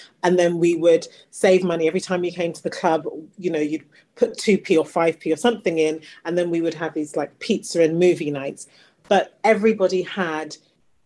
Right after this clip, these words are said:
so let's say, like, all my close friends, we all had something to do within G C I. So I was the president, someone was the treasurer. It was just, it was for her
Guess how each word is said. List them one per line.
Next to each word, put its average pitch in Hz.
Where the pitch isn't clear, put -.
so 208
let's 196
say, 202
like, 180
all 208
my 202
close 202
friends, 185
we 196
all 214
had 175
something -
to 160
do 156
within 151
G 147
C 151
I. 135
So 156
I 180
was 165
the 175
president, 165
someone 165
was -
the 156
treasurer. 180
It 226
was 226
just, -
it 214
was 233
for 214
her 196